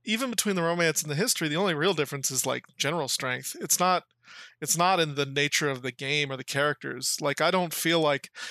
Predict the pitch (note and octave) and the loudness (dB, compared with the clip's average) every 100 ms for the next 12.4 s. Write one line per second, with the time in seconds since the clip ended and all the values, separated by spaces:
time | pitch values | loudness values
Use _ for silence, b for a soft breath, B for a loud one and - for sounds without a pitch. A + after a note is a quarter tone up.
0 | B - - D#3 D3 D#3 D3 - D3 D3 | B -6 2 2 2 -2 -2 -2 -4 -2
1 | C#3 C#3 D3 C#3+ C3+ C3+ - G3 C#3 - | -2 0 0 0 -2 -4 -4 -4 -4 -4
2 | - - - C#3 C3+ C#3+ - C3 C3 C3 | -8 -2 0 2 0 -2 -2 -2 0 0
3 | C3 B2+ B2 A#2+ B2 C3 C3+ C3 B2 _ | 0 -6 -8 -12 -8 -4 -4 -4 -8 _
4 | _ D#3 - C3+ C#3 D#3 C3 C3+ C3 C#3+ | _ -14 -6 -6 -4 -4 -2 -4 -8 -10
5 | C3+ D3 D3 - D3 D#3+ D3 C#3 C#3 C3+ | -6 -6 -6 -4 -4 -4 -2 0 2 0
6 | C3 C3+ D#3 - B2+ C3 - C#3 C3+ C3 | -2 -2 -4 -2 0 -2 -6 -8 -8 -8
7 | A#2+ C3+ C3 B2 C3+ _ B B B D#3+ | -8 -6 -4 -4 -6 _ B B B 0
8 | D#3+ C#3+ D3 D#3+ D3 C3+ - B B - | 0 0 2 4 4 2 -6 B B -6
9 | D3 D3 C3+ - D#3+ C#3+ - - D#3 C#3+ | 0 2 2 2 2 2 4 4 4 4
10 | - D3+ C#3+ D3 C3 C#3 C#3 C3 - - | 4 4 2 2 4 6 4 2 -2 -4
11 | C#3+ C3+ C3 - C#3 C#3 C3 - C3+ A#2+ | -4 -4 -6 -2 0 0 -2 -4 -6 -4
12 | C#3 C#3 C3+ | -4 -2 -4